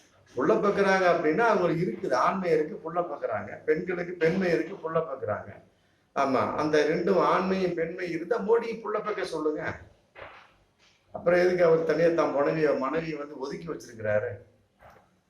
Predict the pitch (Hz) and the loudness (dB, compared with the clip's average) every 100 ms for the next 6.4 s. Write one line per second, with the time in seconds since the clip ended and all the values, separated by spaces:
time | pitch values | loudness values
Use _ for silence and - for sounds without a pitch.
0 | - - - 147 202 214 180 180 180 180 | -18 -10 -4 0 2 4 4 2 4 2
1 | 175 170 170 - 156 156 - 151 175 196 | 2 2 2 2 2 2 2 2 2 0
2 | 175 117 98 - - _ 104 107 98 107 | -2 -2 -4 -6 -20 _ -6 -2 0 -2
3 | 104 131 180 175 160 135 143 170 170 160 | 0 2 2 0 -2 0 0 2 4 2
4 | 147 139 131 123 107 107 98 143 143 214 | 0 -4 -2 -2 -2 -4 -6 -8 -6 -2
5 | 190 196 196 190 151 190 247 240 196 135 | 2 4 6 4 4 4 4 2 2 2
6 | 101 95 95 87 | 2 -2 -6 -12